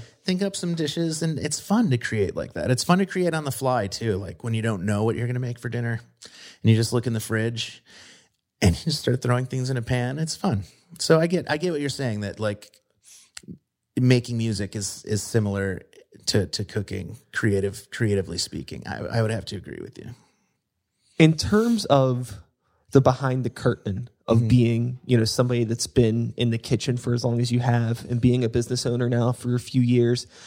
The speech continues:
Speaker 2: you have this time that you've spent behind the curtain. And as a musician, I have my time that I've spent behind the curtain. And
Speaker 1: Yeah.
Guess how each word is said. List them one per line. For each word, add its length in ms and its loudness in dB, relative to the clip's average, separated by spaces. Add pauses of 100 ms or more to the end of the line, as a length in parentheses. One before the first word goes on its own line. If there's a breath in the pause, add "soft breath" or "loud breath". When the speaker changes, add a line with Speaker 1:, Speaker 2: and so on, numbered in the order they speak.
(240 loud breath)
Speaker 2:
you 100 8
have 220 6
this 180 -2
time 520 2
that 120 0
you've 160 0
spent 300 -2
behind 260 -4
the 60 -2
curtain. 480 -8 (280 soft breath)
And 140 8
as 160 0
a 60 0
musician, 800 2 (340 soft breath)
I 60 -2
have 180 4
my 160 -2
time 260 -4
that 120 2
I've 100 -2
spent 240 -4
behind 240 -4
the 60 -2
curtain. 400 -2
And 80 2
Speaker 1:
Yeah. 180 0